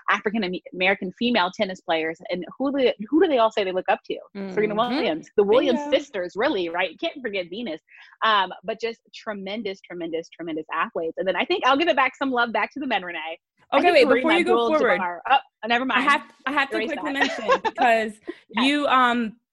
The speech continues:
Speaker 2: I think what, what we've been seeing with a trend, we saw it with Steph Curry as we were talking about
Speaker 1: Mm-hmm.
Speaker 2: him and how he, his influence is beyond just his talent, but his family and everything. We
Speaker 1: Yeah.
Speaker 2: talked about it with Jackie Joyner-Kersee being a track star,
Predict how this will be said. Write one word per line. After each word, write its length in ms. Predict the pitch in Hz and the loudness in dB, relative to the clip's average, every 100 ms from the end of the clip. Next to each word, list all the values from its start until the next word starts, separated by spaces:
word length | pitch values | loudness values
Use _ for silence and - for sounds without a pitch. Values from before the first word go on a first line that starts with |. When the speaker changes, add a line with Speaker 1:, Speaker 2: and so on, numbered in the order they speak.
| _ - | _ 0
Speaker 2:
I 100 | 285 | 0
think 300 | 320 311 226 | 2 0 0
what, 360 | 220 269 240 | -2 -2 -4
what 280 | 214 233 285 | -4 -2 -2
we've 180 | 285 262 | -2 -4
been 160 | 247 247 | -4 -4
seeing 240 | 269 262 | -4 -4
with 100 | 226 | -6
a 60 | 190 | -8
trend, 500 | - 240 226 196 185 | -4 -2 -2 -6 -10
we 80 | 214 | -12
saw 220 | 214 208 | -6 -4
it 80 | 208 | -4
with 120 | 226 | -6
Steph 300 | - 240 233 | -4 -2 -2
Curry 360 | - 226 202 202 | 0 0 0 -2
as 160 | 190 - | -4 -6
we 80 | 202 | -8
were 100 | 180 | -6
talking 280 | 208 190 202 | -4 -2 -4
about 140 | 185 | -4
Speaker 1:
Mm-hmm. 80 | 196 | -4
Speaker 2:
him 240 | 180 170 | -4 -6
and 180 | 160 180 - | -6 -8 -6
how 280 | 208 180 | -2 -2
he, 100 | 202 - _ _ _ | -2 -8 _ _ _
his 220 | - 233 | 4 4
influence 480 | 233 226 226 214 208 | 4 -4 -4 -4 -6
is 60 | 185 | -10
beyond 380 | 208 202 202 196 | -6 -4 -4 -6
just 160 | 190 | -10
his 200 | 214 196 | -8 -10
talent, 340 | - 208 185 190 | -6 -6 -4 -4
but 140 | 175 | -6
his 200 | 190 170 | -6 -8
family 280 | 233 220 220 | -2 -2 -2
and 60 | 208 | -4
everything. 520 | 190 202 196 190 185 _ _ - | -6 -4 -4 -4 -8 _ _ -12
We 60 | |
Speaker 1:
Yeah. 60 | 196 | 0
Speaker 2:
talked 240 | 226 220 | 0 2
about 260 | 208 208 208 | 0 0 2
it 120 | 196 | -2
with 260 | 202 190 196 _ | 0 -2 -4 _
Jackie 340 | 185 220 214 226 | -2 0 0 -2
Joyner-Kersee 640 | 214 202 202 214 202 214 | -4 -4 -4 -4 -4 -6
being 180 | 190 170 | -6 -6
a 40 | 160 | -6
track 400 | - 233 226 - | 0 0 0 -2
star, 460 | 233 214 208 202 | 0 2 2 0